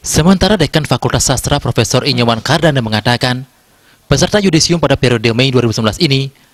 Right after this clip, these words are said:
rata-rata lama studi yang ditempuh, yakni tiga tahun enam bulan, dengan indeks prestasi kumulatif di atas tiga koma nol nol.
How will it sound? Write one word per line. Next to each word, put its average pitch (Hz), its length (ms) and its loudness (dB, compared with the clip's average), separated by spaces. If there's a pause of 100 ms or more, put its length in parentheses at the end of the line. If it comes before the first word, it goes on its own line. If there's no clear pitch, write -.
(100)
rata-rata 175 480 0
lama 143 160 2
studi 135 320 -2
yang 123 80 2
ditempuh, 139 400 0 (400)
yakni 170 260 0
tiga 135 220 0
tahun 131 240 0
enam 104 160 -2
bulan, 143 320 0 (240)
dengan - 160 -2
indeks - 160 -4
prestasi 131 320 -2
kumulatif 170 580 0 (140)
di 226 160 0
atas 127 160 -2
tiga 196 180 -2
koma 117 300 -2
nol 113 240 0
nol. 113 400 -2